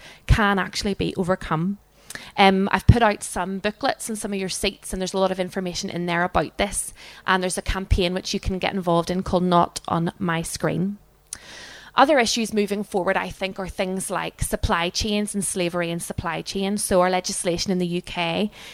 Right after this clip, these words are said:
uh, says that businesses now, um, at a certain level have to be able to look at their supply chains and show that it's slavery free.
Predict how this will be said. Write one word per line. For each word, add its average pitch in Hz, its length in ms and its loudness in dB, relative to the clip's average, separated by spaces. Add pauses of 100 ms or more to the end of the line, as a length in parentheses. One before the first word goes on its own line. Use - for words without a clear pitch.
(100)
uh, 175 160 2
says 180 300 -2
that - 180 -2
businesses 214 560 0
now, 208 400 0 (400)
um, 175 340 -2 (120)
at 165 100 -6
a 170 60 -6
certain 190 360 -2
level 170 360 -2
have - 320 -2
to 196 100 -4
be 185 160 -4
able 170 160 -2
to 170 380 -2
look 196 180 2
at - 60 -8
their 175 100 -4
supply 165 460 -8
chains 185 420 -6
and 185 100 -10
show 175 320 0
that 190 140 2
it's - 140 -8
slavery 175 420 -4
free. 175 480 -6